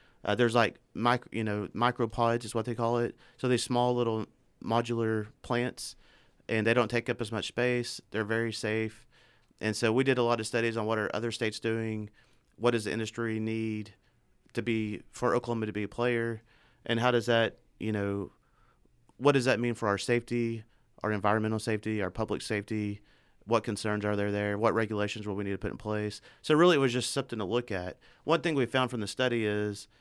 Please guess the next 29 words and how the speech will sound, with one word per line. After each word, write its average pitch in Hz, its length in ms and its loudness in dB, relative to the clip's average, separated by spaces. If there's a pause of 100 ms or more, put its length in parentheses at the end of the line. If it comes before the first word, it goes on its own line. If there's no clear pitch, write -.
(400)
nuclear 156 320 2
energy 123 320 2
is 107 100 -4
probably 156 340 2
the, 110 360 0 (100)
the 127 120 2
most 123 340 0
reliable 110 520 0
base 110 320 -2
load 110 160 0
of 101 60 -2
power 117 460 -4
you 101 120 -6
can 110 140 -4
have. 107 400 -6 (580)
And 110 400 4 (540)
in 123 140 4
a 123 40 6
lot 143 160 8
of 135 60 4
ways, 117 160 4
it's 110 140 -6
one 117 100 0
of 113 40 0
the 110 60 -2
most 110 180 -2
reliable 110 580 2
and 95 200 -4
safe. - 560 -2